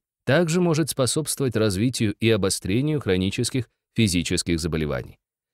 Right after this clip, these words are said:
Депрессия связана с изменениями в воспалительном ответе организма,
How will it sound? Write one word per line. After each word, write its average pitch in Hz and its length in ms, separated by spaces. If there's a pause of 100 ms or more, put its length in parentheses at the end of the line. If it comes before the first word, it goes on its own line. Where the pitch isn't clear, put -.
(220)
Депрессия 117 580
связана 107 460
с 104 100
изменениями 101 720
в 92 80
воспалительном 95 680
ответе 87 360
организма, 98 600